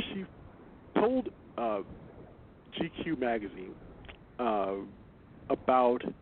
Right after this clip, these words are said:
her close friend and business partner, Diplo. If you don't know who either one of these people are, look it up. We don't have time to really tell you. <laughs> But she says that much of our relationship is just being spent trying not to have playtime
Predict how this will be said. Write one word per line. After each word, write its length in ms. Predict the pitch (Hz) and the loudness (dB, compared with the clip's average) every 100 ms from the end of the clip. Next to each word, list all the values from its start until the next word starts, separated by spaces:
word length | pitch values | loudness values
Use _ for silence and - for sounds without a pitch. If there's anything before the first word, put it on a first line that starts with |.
| - - - - - - | -16 -20 -14 -12 -6 2
her 300 | 139 135 127 | 6 6 4
close 280 | 120 - 170 - - | 0 -2 -2 -2 -2
friend 260 | 143 135 - | 0 0 -6
and 180 | 113 | -6
business 320 | 110 117 123 - | -2 -2 -2 -4
partner, 380 | - 117 110 110 - - | -2 -2 -4 -12 -14 -2
Diplo. 340 | 143 - - - - - - - - - - - - | -2 -2 -6 -6 -12 -20 -20 -20 -20 -20 -20 -20 -18
If 140 | - | -12
you 60 | 104 | -4
don't 240 | 110 117 | -2 -2
know 120 | 127 120 | -2 -2
who 200 | 123 107 | -2 -4
either 240 | 131 131 | 0 0
one 140 | 127 | 0
of 60 | 127 | -2
these 120 | 127 120 | -6 -6
people 320 | 135 - 113 | -8 -2 2
are, 360 | 151 160 156 147 - - - | 4 4 2 0 -8 -14 -10
look 160 | - | 0
it 80 | - | 4
up. 140 | 175 - - - - | 4 2 -14 -18 -12
We 80 | 190 | -10
don't 160 | 196 | -8
have 140 | 196 208 | -6 -2
time 220 | 220 208 | -2 -2
to 40 | 202 | -4
really 240 | 202 185 - | -4 0 0
tell 160 | 185 196 | 2 2
you. 200 | 190 190 - - - - | 0 -2 -10 -16 -8 -4
<laughs> 80 | - - - - - - | -4 -6 -18 -18 -6 0
But 120 | 143 | 2
she 80 | - - | 2 4
says 100 | 175 | 4
that 120 | 156 - | 4 2
much 180 | 226 | 0
of 80 | 214 | 2
our 100 | 196 | 4
relationship 520 | 175 165 - - 151 | 6 4 4 0 0
is 60 | 120 - | 0 0
just 260 | 151 - - | 0 0 -4
being 160 | 131 120 | -6 -4
spent 260 | - 127 - | -2 -2 0
trying 500 | - 143 139 143 127 | 0 2 4 0 0
not 220 | 139 - - - | 0 0 -2 -4
to 60 | |
have 480 | - 139 131 120 117 113 - - - - - | 0 2 6 6 2 -4 -10 -20 -20 -12 -4
playtime 560 | 95 95 - 104 123 | -2 2 0 0 -6